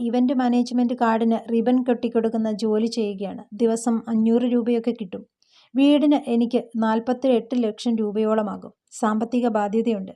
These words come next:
വേറെ കടങ്ങളുമുണ്ട്. മരണത്തിന് ശേഷം ഫ്രട്ടേണിറ്റി സഹായിച്ചിരുന്നു.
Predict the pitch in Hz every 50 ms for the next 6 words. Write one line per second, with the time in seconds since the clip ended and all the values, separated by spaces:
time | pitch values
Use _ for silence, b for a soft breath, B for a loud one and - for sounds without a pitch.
0 | - 220 226 214 214 220 233 233 226 220 202 202 214 214 220 226 220 208 196 190
1 | - - _ _ _ _ _ _ _ _ _ _ - 233 247 247 247 262 277 285
2 | 302 285 294 294 - 277 262 262 - 254 226 - - _ _ _ _ _ _ _
3 | _ _ _ _ _ - - 254 247 247 269 269 269 269 262 247 262 262 247 -
4 | - _ _ _ - - 214 208 - 226 208 220 240 233 - 220 190 190 196